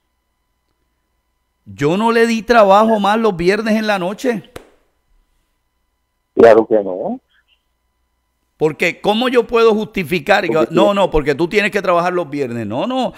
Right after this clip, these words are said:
Speaker 1: Si tú tienes tres y cuatro lava-, lavaplatos
Speaker 2: No.
Speaker 1: allí, tú le tienes que dar el turno a cualquier otro lavaplato.
Speaker 2: Claro.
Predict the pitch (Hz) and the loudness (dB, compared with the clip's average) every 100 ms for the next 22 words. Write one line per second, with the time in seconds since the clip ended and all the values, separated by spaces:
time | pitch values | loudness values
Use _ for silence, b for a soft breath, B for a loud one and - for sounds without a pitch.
0 | B _ 127 143 185 226 240 - 240 226 | B _ -8 -6 -2 -2 -2 0 2 2
1 | 208 220 220 214 196 185 180 - 165 156 | 2 0 0 -2 -2 -2 -2 0 2 2
2 | 151 180 214 214 190 190 233 190 b b | 2 2 2 0 0 0 0 -4 b b
3 | 113 127 143 156 185 185 180 180 180 180 | -4 0 2 2 0 0 0 0 -2 -4
4 | 185 202 170 156 143 - 185 196 190 180 | -4 -4 -4 -2 -2 0 0 2 0 2
5 | 165 147 131 110 98 82 _ _ _ _ | 2 0 -4 -8 -10 -18 _ _ _ _
6 | _ _ _ _ _ _ _ _ _ _ | _ _ _ _ _ _ _ _ _ _
7 | _ _ _ _ _ _ _ _ _ _ | _ _ _ _ _ _ _ _ _ _
8 | _ _ - - 92 135 202 196 | _ _ -6 -6 -6 -6 -8 -10